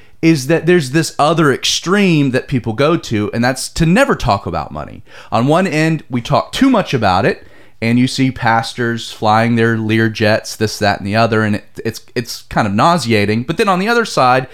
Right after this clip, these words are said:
we say, "Well, we, we should never talk about it," when, ironically, Jesus spoke about money more than anyone else,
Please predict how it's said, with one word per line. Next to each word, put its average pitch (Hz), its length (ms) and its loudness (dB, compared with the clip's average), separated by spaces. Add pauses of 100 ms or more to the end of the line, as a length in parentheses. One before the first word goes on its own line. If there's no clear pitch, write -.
(220)
we 135 100 0
say, 139 180 0
"Well, 175 300 4
we, 165 200 4 (160)
we 180 100 2
should 143 240 0
never 208 300 2
talk 120 280 0
about 104 240 0
it," 131 100 -4
when, 165 320 0 (160)
ironically, 127 840 0 (320)
Jesus 190 560 0
spoke - 560 -2
about 131 320 0
money 139 320 2
more 123 180 0
than 117 160 -2
anyone 117 380 2
else, 98 280 -2